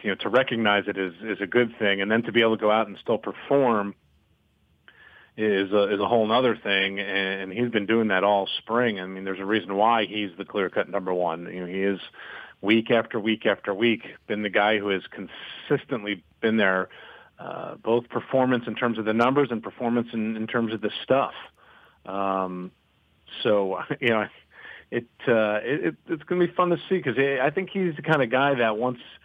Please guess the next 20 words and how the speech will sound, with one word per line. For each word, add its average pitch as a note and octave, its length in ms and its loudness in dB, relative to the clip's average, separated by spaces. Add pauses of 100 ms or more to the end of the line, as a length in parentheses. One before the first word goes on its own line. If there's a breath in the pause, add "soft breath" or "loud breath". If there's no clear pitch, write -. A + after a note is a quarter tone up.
(320 soft breath)
he B2 180 -4
enters B2 460 0
pro D3+ 240 2
ball, G#2+ 420 2
assuming D#3 640 -2
health, A#2 320 2 (600 soft breath)
and G#2 140 -10
Jim A2+ 160 0
mentioned, A2+ 420 2
you A2 60 4
know, G#2+ 140 2
some A2+ 120 0
of G#2 80 2
the - 80 -4
sort A2+ 120 0
of G#2 60 -2
minor A2 400 2
things A2 440 -2
that, G#2 200 2 (160)
uh, G2 280 2